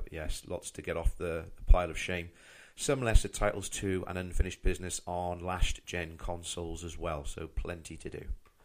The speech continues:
So far in January, I've hoovered up most of the missions and collectibles in Assassin's Creed Syndicate and moved on to a title that's been sitting on my hard drive for a while, Sleeping Dogs. I'm very glad I did. Um, obviously similar to Syndicate, but really enjoying the storyline. It's really helped as well that I've been able to play,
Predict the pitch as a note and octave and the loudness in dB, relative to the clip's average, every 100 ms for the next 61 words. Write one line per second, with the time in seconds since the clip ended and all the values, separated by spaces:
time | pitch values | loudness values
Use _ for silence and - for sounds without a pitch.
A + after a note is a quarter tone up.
0 | _ - - - - - - - - D3 | _ -20 -20 -20 -20 -20 -20 -10 0 6
1 | C3+ B2 A#2+ A#2 A#2 C3 D3+ G#2+ G#2+ C#3 | 8 6 4 4 4 4 4 6 8 8
2 | B2+ A#2 A#2+ A#2+ - G2+ G#2+ G#2+ G#2+ G#2+ | 6 2 0 2 2 0 -2 -2 -4 -6
3 | G2+ G2 G#2 G2+ - A#2 G2+ F#2+ F#2+ - | -8 -6 -2 0 4 4 4 -4 -6 -6
4 | G#2+ G2+ G2+ - - G2 - A#2+ A#2+ B2+ | -4 -4 -6 -6 -6 -4 -4 -4 0 4
5 | C3 - - A2+ A#2 A#2 A2 A#2 A#2 G#2+ | 4 2 -2 0 2 0 2 2 2 -2
6 | - A2+ A2+ A2 G#2+ - A#2 A2+ - A2+ | -4 -2 -2 -2 -2 4 4 4 -2 -4
7 | - - A2 A2 A2 A2 G2+ G2 G2 G2+ | -4 -6 -4 -2 -2 2 8 8 8 4
8 | G#2+ - G2 G2+ G2+ G#2+ B2 - G#2 G#2 | 2 0 -2 -6 2 4 4 0 -8 -10
9 | - C#3+ C#3+ - G2+ A#2 A#2+ F3 - - | -4 -2 -2 0 0 0 0 -2 -2 -12
10 | - - - _ - G#2 G#2 G#2 A2+ - | -16 -20 -20 _ -2 2 2 0 -2 -2
11 | G2 G#2+ G#2+ - - F2 F2 - D#2+ - | -2 -2 -2 -4 -4 -4 -4 -2 -2 -2
12 | - A2 A2+ G#2+ G#2 G2 G2 G2+ F#2+ F#2 | -6 -4 -4 -4 -2 -2 -2 -2 -2 -4
13 | - G2 G2 F2+ F2 E2 E2+ - G2 G2+ | -4 -2 -2 -2 -4 -6 -8 -8 -6 -4
14 | G2 G2+ G2+ F#2 G2+ G2+ F#2 F2+ F#2 F#2 | -2 -2 -2 -6 2 2 2 -2 -2 -6
15 | D#2+ F2+ - F#2 F2 | -6 0 2 4 2